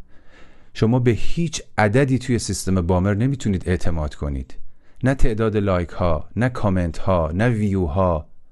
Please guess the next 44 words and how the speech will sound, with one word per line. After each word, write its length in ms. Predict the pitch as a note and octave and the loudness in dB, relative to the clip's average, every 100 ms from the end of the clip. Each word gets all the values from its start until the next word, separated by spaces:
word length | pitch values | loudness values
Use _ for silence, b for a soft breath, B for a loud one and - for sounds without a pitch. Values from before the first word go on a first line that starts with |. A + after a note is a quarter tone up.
| - - - | -20 -20 -6
نه 80 | A2+ | -2
هشتگ 500 | A2+ G2+ - F#2+ E2 | -2 -2 -2 -2 0
ها. 200 | D#2 F#2+ | 0 0
به 140 | E2 | 0
هیچ 380 | F2+ - B2 C3 | -2 -2 -4 -4
چیزی 360 | - D3 B2 A#2+ | -4 -4 -2 0
نمیتونید 640 | A2+ A2+ G2+ - E2 D#2 | 0 0 -2 -2 -4 -4
اعتماد 500 | E2 E2 F2 D#2+ D#2+ | -6 -4 -2 0 -2
کنید. 360 | - D#2 D2 - - | -4 -4 -6 -8 -6
همه 240 | A#2+ B2 C#3+ | 0 2 0
چی 200 | - D3 | 0 0
رو 60 | |
میسازن 720 | C3 C3 - F#2 D#2+ D2+ C2+ - - | 2 0 0 0 0 -2 -6 -10 -8
اگر 340 | F#2 F2+ F2 | -2 0 0
نیاز 400 | E2+ D#2+ D2+ C#2+ | 0 0 0 -2
باشه. 420 | D2 C#2+ - C2 - - - - - - - - - - - - | -2 -2 -4 -6 -6 -16 -20 -20 -20 -20 -20 -20 -20 -20 -20 -4
تعداد 340 | - G#2 G#2 F#2+ | 2 4 2 2
لایک 300 | F#2 F2 - | 2 2 0
ها 140 | F#2+ | -2
رو 80 | F2 | 0
کم 220 | F2+ E2 | -2 -2
و 60 | D2+ | -2
زیاد 360 | D#2 A2+ B2 | 0 2 2
می‌کنن، 420 | G#2+ - F#2+ E2 | -2 -6 -6 -6
کامنت 320 | D#2 E2+ D#2+ D#2+ | -6 -6 -6 -6
ها 100 | E2+ | -4
رو 120 | D#2+ | -4
زیاد 380 | D#2 F2 G2+ F#2+ | -4 -2 -2 -4
می‌کنن، 460 | - F2+ D#2 D#2 | -6 -4 -4 -2
یه 120 | F2+ | -2
محتوایی 520 | F#2+ D#2+ - E2 E2+ E2 | -2 -2 -2 -2 0 -2
رو 60 | |
خیلی 340 | - B2+ C3 G#2+ | -2 0 0 2
در 160 | G2 | 0
معرض 380 | F#2+ E2+ F2 E2+ | 0 -2 -2 -4
دید 260 | D#2+ E2+ D#2+ | -4 -6 -6
نشون 240 | - D#2+ | -8 -6
می‌دن، 240 | D2 D2+ | -4 -4
یه 60 | F2 | -2
محتوایی 460 | F#2 E2 E2+ E2+ E2 | -2 -2 -2 -2 -4
رو 60 | |
اصلاً 400 | - - - E2+ | -4 -6 -4 -4
نشون 380 | D#2 D2 E2+ D#2 | -4 -4 -4 -2
نمی‌دن. 480 | G2+ A#2+ F#2 D#2+ | 0 0 0 -4